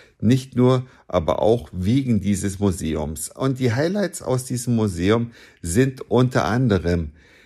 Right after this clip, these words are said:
die Baustile, wie sie sich im Laufe der Jahre entwickelt haben, weil andere Technologien zur Verfügung standen, weil man Ziegel brennen konnte, weil man entsprechende Bauten errichten konnte,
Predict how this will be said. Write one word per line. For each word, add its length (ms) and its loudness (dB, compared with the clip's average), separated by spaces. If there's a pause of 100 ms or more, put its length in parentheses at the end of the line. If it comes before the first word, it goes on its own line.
(400)
die 220 4
Baustile, 1080 0 (540)
wie 160 -2
sie 160 -4
sich 260 -4
im 180 0
Laufe 340 0
der 180 0
Jahre 440 -2
entwickelt 560 -6
haben, 400 0
weil 140 2
andere 340 -2
Technologien 720 -2
zur 140 -6
Verfügung 500 -4
standen, 720 -2 (280)
weil 120 2
man 240 0
Ziegel 380 -2
brennen 480 -2
konnte, 680 0
weil 200 0
man 340 -4
entsprechende 800 -6
Bauten 420 0
errichten 480 -2
konnte, 640 0